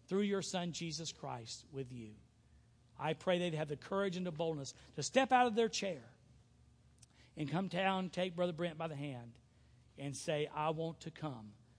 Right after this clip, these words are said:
into the Father's house." Father, for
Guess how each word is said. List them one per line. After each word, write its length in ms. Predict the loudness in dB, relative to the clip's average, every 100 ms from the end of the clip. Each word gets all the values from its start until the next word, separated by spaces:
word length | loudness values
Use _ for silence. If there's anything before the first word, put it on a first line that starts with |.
| _ -14
into 180 | -10 -8
the 100 | -4
Father's 440 | -2 -2 -4 -10
house." 640 | -14 -16 -16 -14 -12 -14 -18 -20 _ -20 -20 -20 -20 -20 -10
Father, 320 | 6 8 8 4
for 340 | 2 0 0